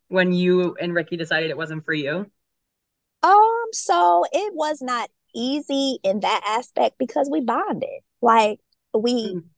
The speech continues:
Speaker 2: they hated to see us go and we hated to go.
Speaker 1: Mm-hmm.
Speaker 2: Um, and when you see people crying and upset, I used to be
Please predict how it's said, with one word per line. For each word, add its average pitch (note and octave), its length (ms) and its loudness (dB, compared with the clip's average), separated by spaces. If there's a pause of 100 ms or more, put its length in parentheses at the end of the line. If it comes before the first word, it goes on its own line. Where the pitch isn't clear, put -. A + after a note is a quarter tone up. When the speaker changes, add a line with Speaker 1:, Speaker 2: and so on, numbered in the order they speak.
(160)
Speaker 2:
they D4 240 4
hated E4+ 340 0
to B3 120 -6
see A3 220 -4
us A3 200 -2
go F#3+ 260 0
and F#3 80 -8
we F#3+ 180 -10
hated F#3 320 -4 (100)
to - 80 -8
go. - 340 -6 (420)
Speaker 1:
Mm-hmm. D#3+ 100 -4
Speaker 2:
Um, G#2 680 0 (840)
and G#3+ 160 4
when C4+ 140 2
you C#4 80 2
see C4+ 220 0
people - 260 0
crying G#3 880 -4
and A#3+ 100 -8
upset, G#3+ 540 2 (560)
I D#4 80 4
used G4 220 4
to C#4 80 4
be B3 160 4